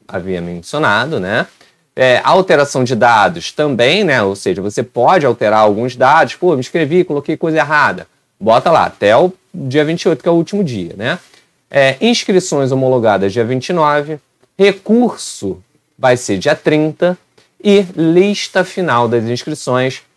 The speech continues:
dia primeiro de agosto, né? Além disso, o resultado preliminar do vestibular. Claro, se você tem algum recurso, discorda de alguma coisa, dia dois de agosto. E, por fim, né, resultado final,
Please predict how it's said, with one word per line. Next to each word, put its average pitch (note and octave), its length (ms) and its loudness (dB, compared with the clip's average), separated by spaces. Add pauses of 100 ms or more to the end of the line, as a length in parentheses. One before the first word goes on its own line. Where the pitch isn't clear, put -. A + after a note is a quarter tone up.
(140)
dia C3+ 280 -2
primeiro A2 840 -2
de G#2+ 80 -4
agosto, G#2 640 -2
né? B2 260 -2 (280)
Além A2+ 260 2
disso, C3+ 320 -2
o B2+ 40 0
resultado C#3+ 680 -2
preliminar F3 720 2
do B2 80 -4
vestibular. C3 640 -2 (440)
Claro, A2+ 360 2
se - 100 -14
você G2+ 220 -4
tem B2+ 120 -4
algum B2 200 -2
recurso, E3 500 -2
discorda A2 540 0
de A2+ 80 0
alguma C3+ 240 -2
coisa, D#3 360 2 (320)
dia A#2+ 360 2
dois G#2+ 300 2
de E3+ 80 2
agosto. D3 440 4 (100)
E, A#3 200 4
por F3+ 180 0
fim, F3 320 0 (220)
né, B2 240 0 (800)
resultado F3+ 540 4
final, C3 460 -2